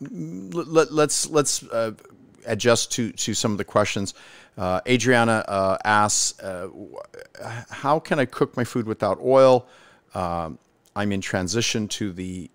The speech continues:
soap-free diet. <laughs> Yeah, that's great. I think you were the one that gave me that idea to start using the word soap, uh, because they, they all, a lot of these guys talk about S O S, no sh-, no sugar, no oil, no salt.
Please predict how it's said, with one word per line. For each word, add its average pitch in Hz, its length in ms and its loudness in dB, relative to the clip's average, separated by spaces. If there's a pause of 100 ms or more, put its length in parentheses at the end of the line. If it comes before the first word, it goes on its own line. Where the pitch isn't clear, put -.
soap-free 113 800 0
diet. 104 480 2 (240)
<laughs> 104 80 -8 (760)
Yeah, 107 320 4
that's 101 240 -2
great. 107 220 4
I 107 80 0
think 220 200 -2
you 254 100 2
were 240 100 6
the 127 100 8
one 117 140 4
that 117 120 0
gave 123 160 2
me 123 60 2
that 110 160 4
idea 98 380 2
to 98 80 2
start 90 260 -2
using 92 300 -6
the 87 60 -6
word 87 280 -6
soap, - 480 0 (140)
uh, 90 180 -4
because 101 300 -4
they, 214 220 6 (260)
they 196 120 6
all, 233 300 8
a 139 40 0
lot 165 260 6
of 220 40 -2
these 185 160 0
guys 139 220 4
talk 135 220 2
about 120 260 2
S 117 220 4
O 110 140 4
S, 90 260 2
no 98 240 -2
sh-, - 480 -4
no 101 120 -4
sugar, 139 460 4
no 107 220 -2
oil, 104 440 2 (280)
no 92 140 -6
salt. 117 600 4